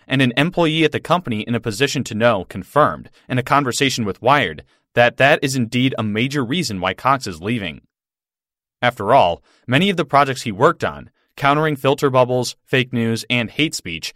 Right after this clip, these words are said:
become much harder when all the data is encrypted. Cox did not immediately respond to a request for comment. Last week, Mark Zuckerberg published a manifesto about privacy that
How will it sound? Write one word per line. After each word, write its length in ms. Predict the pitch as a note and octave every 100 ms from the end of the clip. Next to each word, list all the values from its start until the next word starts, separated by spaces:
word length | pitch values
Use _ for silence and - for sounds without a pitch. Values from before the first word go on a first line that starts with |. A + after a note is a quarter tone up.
| _ -
become 280 | B2+ D3
much 260 | A#2 E3+ -
harder 280 | F#3+ F3+ G2+
when 160 | G#2+
all 200 | - B2
the 100 | C3
data 300 | G#2 A2+ B2+
is 180 | B2 F#2+
encrypted. 560 | F#2 - C#3 G2 D2+ - _ _ _ _ _ _ _ -
Cox 300 | C#3+ E3 -
did 100 | F3
not 220 | D3 D3+
immediately 480 | B2 A#2 D#3+ D#3+ C#3
respond 480 | A2+ - D3 D#3+ A#2+
to 100 | A2
a 60 |
request 500 | F#2+ F#2+ - D3 -
for 120 | - F#2
comment. 520 | A2 A#2 E2+ - - _ _ _ _ _ _ _ _ _ -
Last 280 | A#2+ A2+ -
week, 340 | B2 G#2+ - - _ B2
Mark 240 | C#3+ -
Zuckerberg 480 | C3+ D#3 D#3 D#3 B2+
published 360 | C3 B2+ C3 -
a 40 |
manifesto 760 | G#2+ A#2+ G2+ D3+ F3 - F#2+ F#2
about 280 | G#2+ G#2+ -
privacy 460 | D3 E3 - F#2
that 180 | E2